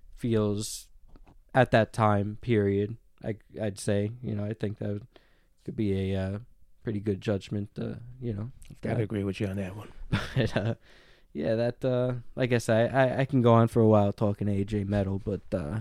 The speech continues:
Speaker 1: yeah, I'll, I'll leave it at that. Uh, keep it nice and brief, you know, just, uh,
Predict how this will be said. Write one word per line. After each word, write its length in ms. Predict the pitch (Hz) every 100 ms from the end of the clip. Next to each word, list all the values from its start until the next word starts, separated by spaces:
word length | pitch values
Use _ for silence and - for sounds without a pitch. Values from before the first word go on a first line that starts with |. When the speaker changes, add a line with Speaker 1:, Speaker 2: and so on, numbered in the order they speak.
| -
Speaker 1:
yeah, 220 | 202 101
I'll, 160 | - - 143
I'll 140 | 139
leave 200 | 135 117
it 80 | 107
at 100 | -
that. 280 | 117 110 - 113
Uh, 120 | 104 -
keep 160 | 117
it 100 | 110
nice 320 | 117 120 110 107
and 160 | 104
brief, 500 | - 117 110 107 -
you 120 | 120 107
know, 200 | 101 101
just, 340 | 107 107 -
uh, 180 | 117